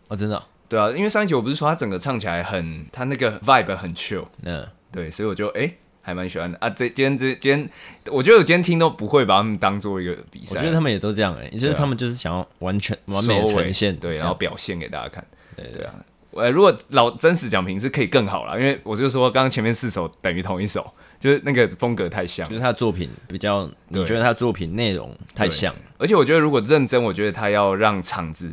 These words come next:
Speaker 2: 更燥，他自己要再更炸一点。
Speaker 1: 对，对，对。
Speaker 2: 他有点 hold 住。
Speaker 1: 他有点，有点那个，他就是监狱版瘦子那种感觉。
Speaker 2: <laughs> 不是，要，要是监狱版，gangster 版，gangster 版。
Speaker 1: gangster 版瘦子。
Speaker 2: 对，他那个风格是酷酷帅帅，可是他有点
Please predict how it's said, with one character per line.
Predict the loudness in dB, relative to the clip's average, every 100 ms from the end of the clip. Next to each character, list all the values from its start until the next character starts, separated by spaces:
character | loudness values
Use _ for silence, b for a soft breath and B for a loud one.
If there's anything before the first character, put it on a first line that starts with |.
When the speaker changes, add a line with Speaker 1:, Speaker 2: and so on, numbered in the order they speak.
| -8
Speaker 2:
更 | -4 -4
燥， | -2 -4 -2
他 | -6
自 | -6 -6
己 | -8
要 | -12 -10
再 | -10 -10
更 | -6 -8 -6
炸 | -6 -6 -8
一 |
点。 | -12 -10
Speaker 1:
对， | -10
对， | -10
对。 | -12
Speaker 2:
他 | 2 6
有 | 6
点 | 6 2
hold | -2 0 0 0
住。 | -6 -8
Speaker 1:
他 | -6
有 | -4
点， | -4 -6 -10 _
有 | -8
点 | -6 -6 -8 -10
那 | -8
个， | -10 -8
他 | -8
就 | -6
是 | -10 -6
监 | -2
狱 | 0 0
版 | 0
瘦 | 2 2 2
子 | 4
那 | 4
种 | 6 6
感 | 4 6
觉。 | 6
Speaker 2:
<laughs> |
不 | 6
是， | 6
要， |
要 | 4
是 |
监 | 4 2
狱 | 0
版， | 2
gangster | 2 2 0 -2
版， | -4 2
gangster | 4 6 4 0
版。 | 2 0
Speaker 1:
gangster | 0 -4
版 | -6
瘦 | -4 -4
子。 | -2
Speaker 2:
对， | -2
他 | 2 2 0 0
那 |
个 | 0
风 | 2 2 2
格 | 2 0
是 | -2 0
酷 | 0
酷 | 2 -2
帅 | 2 2
帅， | 4 2
可 | 4
是 |
他 | 4
有 | 4 2
点 | 0